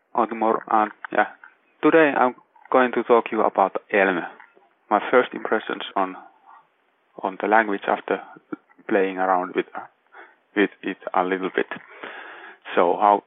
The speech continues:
how did I get started with the Elm? I have been working with some Haskell code,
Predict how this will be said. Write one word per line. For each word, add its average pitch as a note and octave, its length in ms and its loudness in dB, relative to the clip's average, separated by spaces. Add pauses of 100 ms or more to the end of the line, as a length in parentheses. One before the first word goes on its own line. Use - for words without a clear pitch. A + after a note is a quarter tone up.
how B2+ 180 0
did A#2+ 160 -2
I A2+ 120 0
get A2+ 140 -8 (100)
started G#2 340 0
with F#2+ 160 -6
the - 160 0
Elm? E2+ 180 -4 (560)
I G#2+ 80 -2
have A2 200 -2
been G#2 160 -6
working C3 300 2
with G#2+ 120 -8 (120)
some F2+ 140 -8 (200)
Haskell B2+ 460 0
code, D3+ 280 2